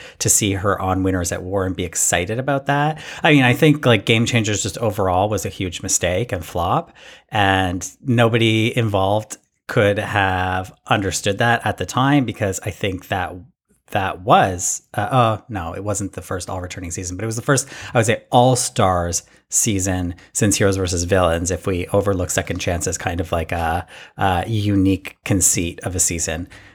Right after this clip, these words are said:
Um, it really felt like they were trying to do a new Heroes versus Villains by bringing back, like, real, real big legends. And it just flopped so hard that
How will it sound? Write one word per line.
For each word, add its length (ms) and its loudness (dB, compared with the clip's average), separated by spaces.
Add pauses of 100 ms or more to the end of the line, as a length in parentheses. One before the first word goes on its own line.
(120)
Um, 520 -6
it 160 2
really 240 4
felt 600 2
like 360 4
they 140 4
were 140 0
trying 500 2
to 120 0
do 400 4
a 60 4
new 200 0
Heroes 340 -2
versus 340 -4
Villains 280 -2
by 140 -2
bringing 280 -2
back, 240 -2
like, 160 -6
real, 580 4
real 260 4
big 340 0
legends. 600 0 (300)
And 480 0
it 120 0
just 220 -2
flopped 360 -2
so 240 -2
hard 560 2 (420)
that 520 2